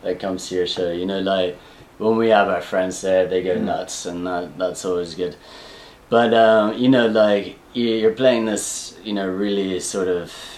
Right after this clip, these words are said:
Speaker 1: you know, like, uh, get up and go sort of rock and roll. And, um, then, uh, you know, the first few shows, we, we were playing to, like, an audience, audience that was m-, mainly sort of Japanese people. And so after every song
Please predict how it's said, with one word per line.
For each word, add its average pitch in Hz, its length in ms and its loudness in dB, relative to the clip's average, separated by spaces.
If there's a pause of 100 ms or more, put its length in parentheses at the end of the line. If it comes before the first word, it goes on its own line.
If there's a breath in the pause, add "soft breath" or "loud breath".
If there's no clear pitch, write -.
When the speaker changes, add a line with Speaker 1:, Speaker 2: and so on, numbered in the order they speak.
(140)
Speaker 1:
you 101 120 -4
know, 90 260 -2
like, 87 400 -4
uh, 85 320 -4
get 92 200 -4
up 90 160 -4
and 92 120 -6
go 90 260 0
sort 92 260 -6
of 85 100 -8
rock 90 220 0
and 90 120 -8
roll. 90 300 -4 (680 loud breath)
And, 98 460 -2
um, 95 640 -2
then, 117 480 2
uh, 104 460 4 (180)
you 127 140 2
know, 117 120 4
the 107 120 -2
first 117 340 0
few 117 180 -2
shows, 107 840 0 (180)
we, 110 240 2
we 104 140 -2
were 101 100 0
playing 104 400 0 (100)
to, 101 160 -2
like, 92 260 2
an 98 120 -4
audience, 95 400 -4 (340)
audience 95 440 -4
that 92 140 -2
was 90 220 -4
m-, 95 240 -4
mainly 101 760 -4 (220)
sort 98 220 -8
of 85 40 -12
Japanese 101 540 -2
people. 92 400 -8 (560 loud breath)
And 98 120 -6
so 107 160 2
after 113 400 4
every 104 240 0
song 101 640 0